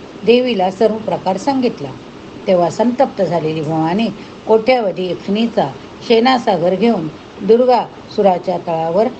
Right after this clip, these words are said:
धावून गेली. त्यावेळी झालेल्या भयंकर रणधुमाळीत दैत्यांचा भयंकर विनाश झाला. मृत झालेल्या असुरांना शुक्राचार्य आपल्या संजीवनी विद्येने पुन्हा जिवंत करू लागले.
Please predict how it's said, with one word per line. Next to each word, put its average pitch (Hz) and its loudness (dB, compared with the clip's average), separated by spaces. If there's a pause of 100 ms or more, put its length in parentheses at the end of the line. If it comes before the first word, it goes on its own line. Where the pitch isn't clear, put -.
(200)
धावून 262 2
गेली. 156 -6 (300)
त्यावेळी 277 4
झालेल्या 247 0
भयंकर 233 -2 (360)
रणधुमाळीत 247 0 (420)
दैत्यांचा 208 0
भयंकर 190 -4 (360)
विनाश 185 -4
झाला. 160 -6 (400)
मृत 262 2
झालेल्या 285 4
असुरांना 254 -2
शुक्राचार्य 208 -4
आपल्या 185 -6
संजीवनी 196 -4
विद्येने 170 -2
पुन्हा 220 -4
जिवंत 240 0 (140)
करू 180 -4
लागले. 143 -6